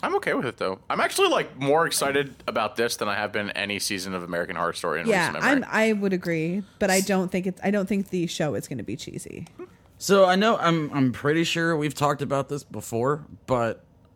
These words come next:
Speaker 3: how, how much longer do you think the eighties nostalgia hype train's gonna run?
Speaker 1: Well, I
Speaker 2: Um,
Speaker 1: think it kinda depends on who you're talking to, 'cause, like, w-, I've done interviews with people that are like, "Oh, yeah, it's done. Like, nobody wants to pick it up."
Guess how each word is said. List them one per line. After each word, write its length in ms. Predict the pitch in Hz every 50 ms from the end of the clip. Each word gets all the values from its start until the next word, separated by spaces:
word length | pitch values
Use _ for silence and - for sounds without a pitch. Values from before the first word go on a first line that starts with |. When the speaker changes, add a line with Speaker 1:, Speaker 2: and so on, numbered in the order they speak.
| _ _ - - - - -
Speaker 3:
how, 400 | - 123 160 185 185 156 117 -
how 120 | 135 156 190
much 200 | 220 233 196 -
longer 240 | 185 175 170 170
do 80 | 151 147
you 60 | 143
think 260 | 135 147 139 135 -
the 320 | - 127 127 127 123 123 - -
eighties 340 | 127 135 135 135 127 117
nostalgia 520 | 123 120 - - 131 127 127 123 110 117 113
hype 220 | 110 120 113 -
train's 320 | - - 113 107 101 90 87
gonna 180 | 98 98 92
run? 340 | 90 98 95 90 80 76 - - _ _ _ - _ _ - - - - - _ _ _ _ _ _ _ - -
Speaker 1:
Well, 400 | 196 208 214 226 226 196 233 247
I 80 | 226
Speaker 2:
Um, 60 | 226 226
Speaker 1:
think 180 | 269 359 392
it 180 | 440 294 175 -
kinda 260 | - - 131 131 165
depends 340 | 160 - - - 117 131 147
on 80 | 117
who 60 | 104 113
you're 80 | 101 90
talking 300 | - - 117 139 - -
to, 140 | - 82 -
'cause, 120 | - 87
like, 180 | 92 98 95 -
w-, 180 | - - 90
I've 120 | - 113 117
done 160 | 180 208 156
interviews 340 | 101 107 120 131 123 113 101
with 100 | 101 -
people 240 | - 98 - 90 85
that 80 | 87
are 80 | 87 85
like, 200 | 80 73 - - -
"Oh, 100 | 117 110
yeah, 180 | 98 92 85
it's 140 | 87 - -
done. 360 | - - 76 73 71 67 82 -
Like, 220 | - 76 82 - -
nobody 240 | 101 95 95 98 98
wants 220 | 92 90 - -
to 80 | - -
pick 180 | - 87 -
it 80 | 90 90
up." 260 | 98 95 90 -